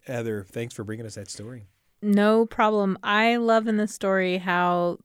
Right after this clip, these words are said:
Speaker 2: the grandma gets the last written word
Speaker 1: Oh,
Speaker 2: here.
Speaker 1: yeah.
Speaker 2: Um, and I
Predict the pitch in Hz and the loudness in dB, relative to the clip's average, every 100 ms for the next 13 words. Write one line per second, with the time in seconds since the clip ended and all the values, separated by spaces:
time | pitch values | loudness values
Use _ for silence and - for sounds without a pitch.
0 | - 190 185 180 175 175 175 175 175 175 | -12 -8 -6 -4 -4 -2 -2 -4 -4 -6
1 | - - 175 165 160 - - - 180 170 | -8 -8 -6 -6 -6 -8 -14 -8 -8 -6
2 | 175 170 160 160 170 - 151 156 170 226 | -4 -2 -2 -2 -4 -6 -4 -2 -4 -8
3 | - _ - 175 170 175 170 - - - | -16 _ -4 -2 0 -2 -4 -10 -20 -20
4 | _ 208 214 214 202 - _ - | _ 4 4 4 0 -6 _ -6